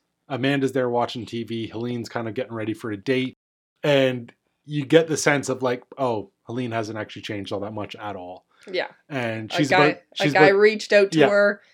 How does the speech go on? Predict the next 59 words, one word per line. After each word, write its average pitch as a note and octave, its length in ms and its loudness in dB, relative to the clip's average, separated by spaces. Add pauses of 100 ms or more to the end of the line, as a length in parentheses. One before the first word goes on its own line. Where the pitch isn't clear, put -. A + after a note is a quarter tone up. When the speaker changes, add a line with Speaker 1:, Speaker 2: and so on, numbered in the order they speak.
(160)
Speaker 2:
and F3+ 120 -6
she F3+ 120 -8
didn't F#3+ 180 2
think F#3 160 0
anything F#3 400 -2
of F3+ 140 -4
it. E3+ 160 0
And E3 160 0
then E3+ 100 -4
he G3 140 -6
drove A3+ 500 -2
down G3+ 380 4
to - 80 -16
see A3+ 280 -4
her. F3 380 4
Speaker 1:
Yeah. B2+ 340 2
Speaker 2:
And, F#3+ 140 -2
like, F#3 260 0
"Well, F#3 120 -10
if F#3 100 -16
he's G#3 180 -4
gonna G3+ 140 -6
drive G3+ 260 -4
down G3 260 -2
to G3+ 40 -10
see G#3 200 -4
me, F3+ 200 -4
I F3 80 -2
might F3+ 200 0
as F#3+ 180 0
well," F3 440 2 (460)
and F#3+ 240 0
stuff. - 400 -2
Speaker 1:
I C3 80 4
think, E3 140 6
Speaker 2:
So E3+ 120 4
Speaker 1:
and D3+ 120 4
then D3+ 140 2
the C#3 80 0
big, C#3 340 0
the - 100 -4
big C#3+ 240 2
thing, C3 300 4
too, C3 440 -2
is A#2+ 160 -10
then A#2+ 120 -4
he's A2 180 -8
like, A2 200 -6 (200)
is A#2+ 220 -8
that A2+ 260 -4
Patrick A#2+ 380 -6
asks A2+ 460 -10
who's A#2 180 -8
looking A2+ 240 -10
after A2 260 -12
Amanda, C3 540 0 (460)
and B2 240 -8
she B2 280 -8
says G#2+ 360 -6